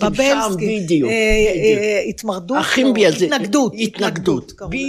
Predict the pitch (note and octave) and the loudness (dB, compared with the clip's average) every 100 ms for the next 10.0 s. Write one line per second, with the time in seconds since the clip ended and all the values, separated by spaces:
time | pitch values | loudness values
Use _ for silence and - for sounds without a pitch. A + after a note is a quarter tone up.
0 | C4+ F#3+ E3+ B2 - - - - _ - | -6 -4 -4 -4 -8 -18 -18 -20 _ -6
1 | G#3+ - F#3+ D#3 D#3 - E3+ F3+ E3 E3 | -6 -4 -2 -2 -2 -4 -4 -6 -6 -6
2 | D3 D3 C#3 D3 - D3+ C3 A#2 - _ | -6 -2 0 0 -2 0 0 -2 -10 _
3 | _ _ _ - - - G#3 G3 G3+ F#3 | _ _ _ -14 -6 0 2 2 4 2
4 | F3+ F3 D#3 D3+ A#2 D3+ D#3+ E3+ G3 - | 2 2 2 0 -6 -4 -4 -2 -4 -4
5 | A3 G#3 A3+ F#3 F#3 F#3 C#3 A2+ _ _ | -2 -2 -2 -4 -4 -4 -4 -8 _ _
6 | _ _ F3+ F3+ - A#3+ - G#3+ G#3 G3+ | _ _ -6 -4 -4 -2 -2 -2 -2 -2
7 | G#3 - F3 - F3+ F#3+ G3+ G3+ F#3 D#3 | -4 -4 -8 -8 0 0 2 0 0 2
8 | F#3+ D3+ C3 F#3+ - F#3+ E3 E3+ D4+ B3+ | 2 2 0 -4 -4 -6 -6 -8 -10 -8
9 | A3 - E3+ C#3 C3 A#2 G2+ G#2+ F#2 G2+ | -6 -2 -2 -2 -4 -6 -8 -12 -16 -20